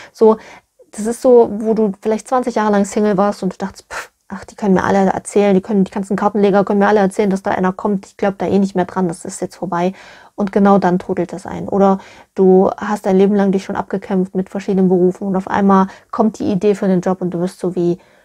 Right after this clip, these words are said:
äh, das, das habe ich jetzt nicht, äh, kommen sehen, das wusste ich nicht, dass das jetzt wirklich passiert, dass da wirklich die Idee jetzt kommt und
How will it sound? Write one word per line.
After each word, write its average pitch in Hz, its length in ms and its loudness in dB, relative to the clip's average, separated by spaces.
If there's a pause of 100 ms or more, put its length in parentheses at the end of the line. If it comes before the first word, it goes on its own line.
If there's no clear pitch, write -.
(840)
äh, 190 320 -2 (100)
das, 202 140 0
das 196 260 -4
habe 185 120 2
ich 190 80 0
jetzt 185 180 -2
nicht, 185 120 -4
äh, 175 240 0
kommen 170 280 -6
sehen, 170 160 -6
das - 200 -10
wusste 196 220 -8
ich 190 80 -12
nicht, 190 180 -6
dass 185 80 -10
das - 460 -12
jetzt - 240 -8
wirklich 180 380 -6
passiert, - 320 -8
dass 185 100 -10
da 185 140 -2
wirklich 190 280 -2
die 220 140 -8
Idee 190 240 0
jetzt 175 180 -4
kommt 185 300 -6
und 185 240 -2